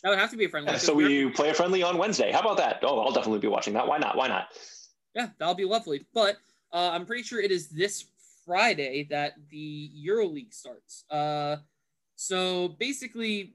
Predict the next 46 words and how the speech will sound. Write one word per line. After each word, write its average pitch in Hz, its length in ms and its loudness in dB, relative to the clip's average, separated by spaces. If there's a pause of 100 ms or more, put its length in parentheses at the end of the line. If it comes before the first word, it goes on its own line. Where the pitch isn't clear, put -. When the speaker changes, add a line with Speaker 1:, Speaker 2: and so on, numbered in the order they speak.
Speaker 1:
uh, 175 240 2
what 156 380 0
we've 170 260 -8
talked 160 220 4
about, 160 120 8
and 160 100 2
I 156 100 2
think 180 180 -2
something 165 280 -10
that 156 180 -2
we 160 80 -10
can 156 180 -6
even 151 200 -8
go 143 260 -2
over 151 400 -4
is, 147 460 -6
uh, 139 440 -4
I 160 60 -4
wanna 185 200 -4
talk 190 140 -6
about 175 220 -4
maybe 160 220 -8
some 160 140 -10
of 156 60 -12
the 143 100 -10
dark 196 280 -2
horses 190 420 -6
for 180 120 -12
this, 170 340 -10 (120)
um, 143 400 -8 (440)
maybe 170 360 -2
a 147 60 -4
couple 175 240 -8
of 156 60 -10
the 147 120 -14
favorites. 170 760 -4
Uh, 143 440 -2
if 180 140 -8
you 196 80 -8
want, 202 320 -2
we 175 80 -6
can 180 180 -6
go 165 180 -4
over 160 440 -6
the 147 240 -10 (120)
groups 175 680 -8